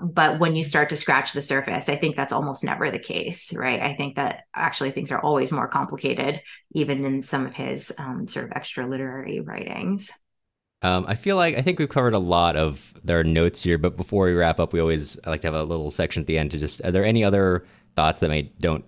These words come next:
Speaker 2: ne-, directly connect to what we've been talking about that we like to bring up before we start kind of transitioning out of the episode?
Speaker 1: No, I mean, I think we covered, we covered a lot of ground. I,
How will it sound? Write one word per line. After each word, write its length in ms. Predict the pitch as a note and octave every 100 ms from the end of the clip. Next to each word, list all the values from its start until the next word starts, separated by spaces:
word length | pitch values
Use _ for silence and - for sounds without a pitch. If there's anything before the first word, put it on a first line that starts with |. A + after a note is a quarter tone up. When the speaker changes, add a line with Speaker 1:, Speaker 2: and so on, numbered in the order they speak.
| -
Speaker 2:
ne-, 200 | E2 E2
directly 340 | F2 E2 D#2
connect 260 | C#2+ D2+ D#2
to 60 |
what 60 | D#2+
we've 80 | D2+
been 100 | D2+
talking 240 | D2 D#2
about 220 | C#2+ C#2
that 40 | C2+
we 80 | D2+
like 160 | D2
to 80 | D#2+
bring 240 | D2+ D#2
up 200 | D2 C2+
before 280 | - - D#2+
we 260 | D2 D2 C#2+
start 320 | - C#2+ - - _ -
kind 140 | C2+
of 100 | C2
transitioning 520 | - D2+ C#2+ - D2
out 180 | C#2 C#2
of 160 | C2+ C#2
the 100 | C#2+
episode? 420 | - - C2+ C#2 - _ _ _ -
Speaker 1:
No, 240 | A#3 G4+
I 60 | A#3+
mean, 120 | G#3+
I 80 | G#3
think 180 | A#3 D#4
we 100 | D#4
covered, 500 | G#3+ G#3+ G#3+ G#3 G3 - _ _ _ _
we 80 | G3
covered 300 | G3+ F#3+ F#3+
a 40 |
lot 140 | F#3 F3
of 100 | F3
ground. 440 | E3+ F#3+ D#3+ E3
I, 240 | F3+ -